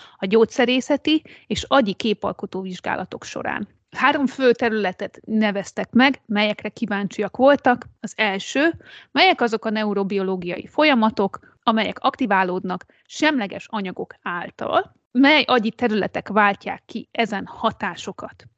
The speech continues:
És a harmadik, milyen dinamikus és átmeneti változások jelennek meg az agyban a placebo kezelés előtt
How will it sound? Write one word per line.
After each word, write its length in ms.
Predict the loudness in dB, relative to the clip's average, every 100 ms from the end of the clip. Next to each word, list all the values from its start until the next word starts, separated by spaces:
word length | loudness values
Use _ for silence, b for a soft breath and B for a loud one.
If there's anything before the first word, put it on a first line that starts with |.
| _ _
És 280 | -2 -2 -4
a 60 | -6
harmadik, 680 | -4 -2 -2 -2 -4 -8 0
milyen 520 | 4 4 4 2 2
dinamikus 600 | 2 2 2 -2 -8 -6
és 200 | -10 -4
átmeneti 600 | 2 2 2 -4 -6 -6
változások 760 | 0 2 0 -4 -6 -8 -10 -2
jelennek 440 | 0 0 -4 -8
meg 140 | -10 -14
az 100 | -4
agyban 380 | 2 2 2 0
a 160 | -2 0
placebo 460 | 2 2 -4 -8
kezelés 600 | -8 -8 -8 -10 -10 -14 -4
előtt 500 | 2 4 4 0 -16